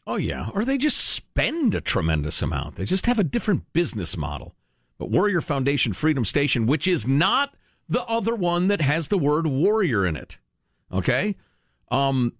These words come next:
Warrior Foundation Freedom Station is incredibly highly re-, rated by Charity Navigator.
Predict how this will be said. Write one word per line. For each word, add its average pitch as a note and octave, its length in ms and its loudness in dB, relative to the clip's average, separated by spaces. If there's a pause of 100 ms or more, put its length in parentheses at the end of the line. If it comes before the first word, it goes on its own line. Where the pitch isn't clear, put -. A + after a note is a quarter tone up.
(100)
Warrior F#3 400 2
Foundation D3 840 0
Freedom D3+ 480 0
Station B2 800 -2
is A#2+ 220 2
incredibly C3 1120 -2
highly A2 500 0
re-, G#2 240 2 (100)
rated G2+ 460 0
by E2+ 220 0
Charity F#2+ 400 0
Navigator. D#2+ 680 -2